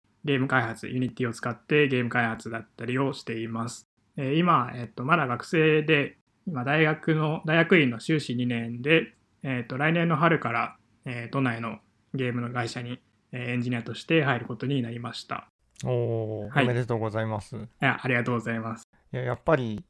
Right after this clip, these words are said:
Speaker 2: 今までこう、ゲームいろいろ作ってたから、
Speaker 1: はい。
Speaker 2: それ、結構その就活には役立った感じですか？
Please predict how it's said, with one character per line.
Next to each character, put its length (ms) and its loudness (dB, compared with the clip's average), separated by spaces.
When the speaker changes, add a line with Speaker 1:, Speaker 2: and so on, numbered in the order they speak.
Speaker 2:
今 180 4
ま 140 6
で 80 2
こ 500 -2
う、 40 -14
ゲ 160 4
ー 40 2
ム 380 2
い 60 -2
ろ 120 2
い 40 4
ろ 60 0
作 160 0
っ 40 2
て 220 -2
た 160 -4
か 120 -4
ら、 40 0
Speaker 1:
は 60 -2
い。 20 -4
Speaker 2:
そ 160 -2
れ、 600 4
結 220 -4
構 220 -4
そ 120 -10
の 60 -6
就 300 -2
活 340 -6
に 100 -4
は 100 -4
役 260 -4
立 100 2
っ 120 0
た 120 -10
感 220 -6
じ 120 -8
で 100 -4
す 120 -14
か？ 180 -10